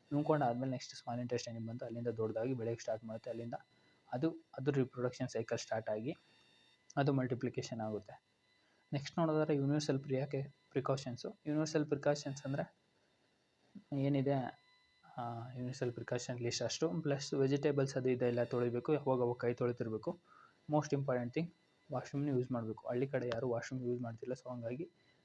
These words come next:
ನಾವು ಪ್ಯಾರಾಸೈಟಿಕ್ ಇನ್ಫೆಕ್ಷನ್ ಏನಿದೆ ಅದನ್ನ ನಾವು ತಡೆದ್-, ತಡೆಗಟ್ಟೋದಕ್ಕೆ ಆಗ್ತಿಲ್ಲ.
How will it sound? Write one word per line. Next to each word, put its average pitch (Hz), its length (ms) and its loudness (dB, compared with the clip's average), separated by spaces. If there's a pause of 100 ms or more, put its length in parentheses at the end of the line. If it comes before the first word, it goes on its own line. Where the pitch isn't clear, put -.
ನಾವು 120 460 0
ಪ್ಯಾರಾಸೈಟಿಕ್ 123 500 0
ಇನ್ಫೆಕ್ಷನ್ 127 420 -2
ಏನಿದೆ 120 200 -2
ಅದನ್ನ 127 320 -4
ನಾವು 123 280 -8
ತಡೆದ್-, - 680 -6
ತಡೆಗಟ್ಟೋದಕ್ಕೆ 139 560 2
ಆಗ್ತಿಲ್ಲ. 120 500 -4